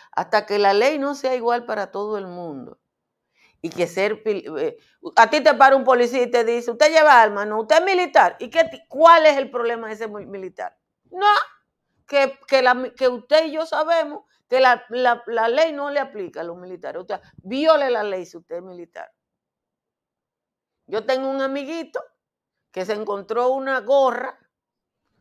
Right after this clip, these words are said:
del, yo no sé de qué cosa, que tenía un ramito en el frente y él la, y esa era su licencia. Esa era su licencia, le puso una gorra de como que usan los guardias, los de alto nivel, y la puso en,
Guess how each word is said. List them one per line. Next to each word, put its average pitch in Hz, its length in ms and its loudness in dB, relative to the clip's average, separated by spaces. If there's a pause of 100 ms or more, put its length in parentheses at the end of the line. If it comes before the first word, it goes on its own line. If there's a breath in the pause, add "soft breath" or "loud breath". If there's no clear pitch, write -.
(380)
del, 170 320 -10
yo 180 140 -2
no 220 140 -6
sé 220 160 -6
de 208 120 -8
qué 190 220 -14
cosa, 254 360 -4
que 202 100 -10
tenía 208 280 -8
un 262 80 -8
ramito 233 640 -4
en 185 80 -12
el 170 60 -14
frente 165 400 -10
y 220 80 -8
él 220 140 -2
la, 226 240 -4
y 220 140 -4
esa 233 200 -6
era 254 140 -2
su 254 120 -10
licencia. 277 540 -8 (1500)
Esa 254 200 -2
era 311 140 2
su 320 120 -8
licencia, 330 540 -4
le 233 100 -4
puso 277 260 -12
una 311 200 -8
gorra 277 400 -4
de 240 100 -10
como - 260 -20 (240)
que 208 100 -8
usan 277 300 -2
los 269 120 -2
guardias, 240 400 -2
los 185 160 -8
de 196 120 -6
alto 240 280 -6
nivel, 254 440 -10 (200)
y 208 100 -10
la 208 180 -4
puso 247 560 -8
en, - 200 -18